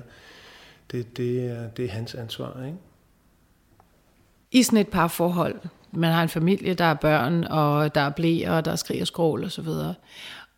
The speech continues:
Speaker 2: og man oplever, at der måske er noget galt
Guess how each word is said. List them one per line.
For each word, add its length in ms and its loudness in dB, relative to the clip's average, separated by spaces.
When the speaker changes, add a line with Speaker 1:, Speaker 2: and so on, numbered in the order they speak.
Speaker 2:
og 160 2
man 180 2
oplever, 540 4
at 120 2
der 120 0
måske 340 -4
er 40 -6
noget 220 -6
galt 340 -12